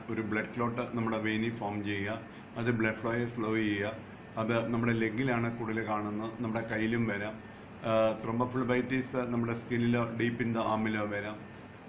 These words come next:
Superficial phlebitis അല്ലെങ്കിൽ superficial thrombophlebitis വരാം. Blood clot vein below the surface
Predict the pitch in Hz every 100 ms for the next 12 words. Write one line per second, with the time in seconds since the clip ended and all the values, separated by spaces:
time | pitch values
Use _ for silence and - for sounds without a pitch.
0 | - 120 127 123 123 131 123 123 117 120
1 | 117 127 123 113 117 113 117 107 117 107
2 | 123 117 113 113 113 110 110 107 113 113
3 | 104 104 107 - - - - 117 117 -
4 | 127 123 131 127 120 117 123 120 113 117
5 | 117 117 113 123